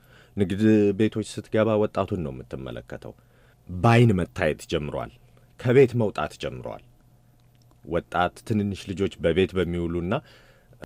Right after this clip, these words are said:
ወጣት ሆነው ወደ ስራ ሲገቡ እንግዲህ ይሄ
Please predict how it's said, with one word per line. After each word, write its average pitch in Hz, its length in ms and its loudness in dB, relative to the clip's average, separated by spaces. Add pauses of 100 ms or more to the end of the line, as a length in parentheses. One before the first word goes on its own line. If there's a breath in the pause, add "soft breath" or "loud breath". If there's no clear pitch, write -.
(140)
ወጣት 90 480 2
ሆነው 101 240 0 (180)
ወደ 107 220 2
ስራ 113 200 2 (100)
ሲገቡ 76 380 -6 (1300)
እንግዲህ 101 260 2
ይሄ 98 140 0